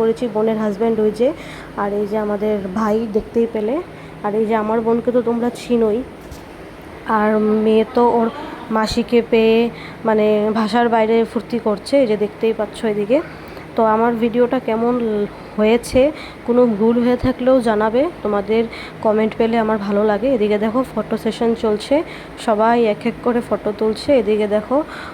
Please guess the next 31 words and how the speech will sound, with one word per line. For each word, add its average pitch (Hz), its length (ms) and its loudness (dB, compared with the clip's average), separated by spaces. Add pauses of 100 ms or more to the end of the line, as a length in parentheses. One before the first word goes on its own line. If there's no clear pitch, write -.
(140)
অনেকগুলো 269 600 4 (100)
ফুলের 247 360 2
মাঝে 226 220 2 (160)
আমার 208 160 0 (100)
ছোট্ট - 220 -6 (140)
ফুলটিকে 226 480 -2
তোমরা 220 260 2
কি 247 60 -4 (100)
দেখতে 220 300 0
পাচ্ছ? - 220 -2 (600)
যদি 202 160 0 (120)
দেখতে 208 280 0
পেয়ে 247 220 2
থাকো 254 180 0 (200)
অবশ্যই 214 560 0
কমেন্টে 214 420 2 (120)
জানাবে। 190 340 -2 (480)
দেখো 208 300 -2 (840)
কি 254 200 -2
ফুর্তিটাই 254 580 2
না 277 60 4 (100)
ও - 20 4 (140)
করছে। 226 320 -2
এদিকে 226 200 2 (100)
আমরা 220 140 -2 (120)
সবাই 226 280 2 (100)
মিলে 240 160 2 (100)
অনেক 240 160 0 (100)
ফটো 220 260 -2
টটো 226 280 -2
তুলেছি, 220 320 -2